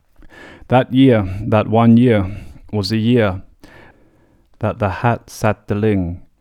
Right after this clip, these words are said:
the mythical bird who dwells in the Himavantar forest,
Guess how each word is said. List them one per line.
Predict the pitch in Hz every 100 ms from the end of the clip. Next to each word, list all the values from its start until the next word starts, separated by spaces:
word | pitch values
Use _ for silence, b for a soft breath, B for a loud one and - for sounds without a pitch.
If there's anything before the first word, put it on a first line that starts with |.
| b b -
the | 98
mythical | 107 - - 104
bird | 95 110 101 87
who | -
dwells | 92 107 101 95 92 - B B B -
in | 95
the |
Himavantar | 90 110 101 92 101 98 - 104 98
forest, | - 110 98 87 - -